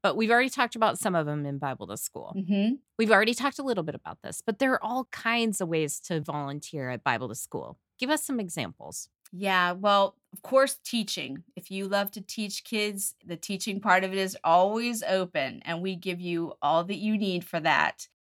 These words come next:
Speaker 2: And then the small group leader. A small group leader has a group of six kids that fit around a table, and they ask questions, and they just kinda pull out, and that is a key, key thing after the large group, to sit with the kids and,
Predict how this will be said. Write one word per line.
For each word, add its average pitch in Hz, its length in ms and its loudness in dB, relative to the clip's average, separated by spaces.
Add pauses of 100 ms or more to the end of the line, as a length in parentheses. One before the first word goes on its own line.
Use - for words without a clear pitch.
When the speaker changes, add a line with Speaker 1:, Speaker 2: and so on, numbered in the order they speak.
Speaker 2:
And 233 220 6
then 214 340 4
the 220 80 -6
small 226 440 2
group 190 300 -6
leader. 156 360 -14 (100)
A 180 40 -10
small 269 300 -2
group 269 140 -4
leader 196 220 -2
has 175 200 -2
a 165 60 -8
group 175 220 -8
of 156 120 -14
six - 300 -4
kids 196 340 -2
that - 80 -16 (100)
fit 226 120 -2
around 208 260 2
a 180 60 -6
table, 170 520 -4 (380)
and 165 300 -6
they 185 380 4
ask 175 320 -6
questions, 156 920 -8
and 170 180 -6
they 175 540 0
just - 180 -8
kinda 175 320 -6
pull 185 160 -2
out, 175 260 4
and 175 220 -4
that 233 260 -2
is 175 100 -6
a 147 80 -8
key, 190 600 -6
key 170 320 -8
thing 151 380 -6 (240)
after 160 280 -2
the 175 100 -6
large 160 400 -2
group, - 220 -6
to 170 100 -10
sit - 320 -6
with 196 80 -10
the 190 80 -10
kids 165 420 -8
and, 160 280 -10